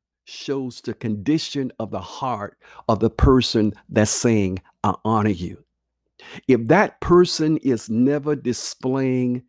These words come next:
or showing any form of honor other than words, it is not truly honor.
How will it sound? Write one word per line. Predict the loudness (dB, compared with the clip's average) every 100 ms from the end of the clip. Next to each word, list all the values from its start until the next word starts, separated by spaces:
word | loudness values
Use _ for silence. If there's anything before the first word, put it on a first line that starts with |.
| _ _ -6
or | -6
showing | -6 -6 0 0 0 -2 -4 0
any | 2 2 -2
form | 0 0 2 0
of | -2 -6 -6
honor | -4 -4 -6 -10 _ _ -2
other | 0 0
than | -2 -2 0
words, | 0 0 -4 -6 -14 -16 _ _
it | 0 0
is | 0
not | -2 -4
truly | -6 -8 -8 -8
honor. | -8 -8 -12